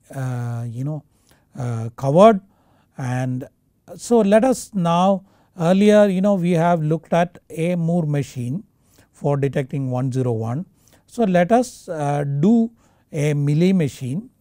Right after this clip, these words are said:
just for the, as I said, just as a practice, and you can already see what can happen. In the Moore machine we have said one come to B, zero come to Z,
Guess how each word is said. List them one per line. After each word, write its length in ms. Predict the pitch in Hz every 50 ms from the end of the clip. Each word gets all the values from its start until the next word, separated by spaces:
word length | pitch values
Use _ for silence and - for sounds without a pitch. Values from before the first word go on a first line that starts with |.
| _ 175
just 240 | - 285 294 233 -
for 220 | - 202 196 208 202
the, 340 | 180 175 185 180 175 160 -
as 140 | 156 160 151
I 80 | 170 175
said, 300 | - - 156 147 143 - - _ _ _ _ _ _ _ 139
just 260 | 131 151 - - -
as 120 | 151 123
a 40 | -
practice, 640 | - - 123 120 127 - _ 196 240 285 - - - _ _ _ _ _ _ _ _ _ _ _ _ _ _ _ _ _ _ - -
and 300 | 135 143 147 143 131 - _ _ _ -
you 200 | 160 175 196 185
can 200 | - 208 180 160
already 720 | 170 180 190 190 196 190 175 196 196 196 190 185 185 180 - _ _ _ _ _ _ _ _ _
see 420 | - - - - 220 226 233 233
what 300 | 220 180 175 170 170 160
can 160 | - 165 147 139
happen. 580 | 120 127 139 156 - - 214 247 254 226 - _
In 160 | - 156 147 151
the 80 | 147
Moore 280 | 143 143 160 190 208 190
machine 500 | 180 190 185 - - 220 240 240 240 202
we 120 | 170 151 156
have 160 | 160 156 151
said 280 | - 180 170 175 170 - _ _ _ _ _ _ _ _ _ _ _ _ _ _ _ _
one 120 | 247 247 -
come 240 | - 165 151 170
to 80 | 147 160
B, 320 | 131 127 139 147 196 - _ _ _ _ _ _ _ -
zero 360 | 135 160 180 170 180 185 196 196
come 260 | 196 - 165 165 156
to 80 | 143 135
Z, 300 | 110 - 151 147 202